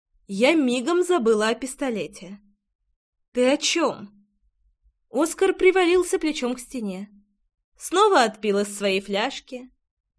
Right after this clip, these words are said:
Оружие его, похоже, не напрягало. Зато меня его слова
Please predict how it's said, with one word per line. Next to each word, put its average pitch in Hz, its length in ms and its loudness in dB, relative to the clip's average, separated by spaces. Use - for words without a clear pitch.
Оружие 349 640 4
его, 294 200 2
похоже, 254 600 0
не 226 160 0
напрягало. 190 760 -6
Зато 214 400 0
меня 202 360 2
его 240 340 -2
слова 170 520 -10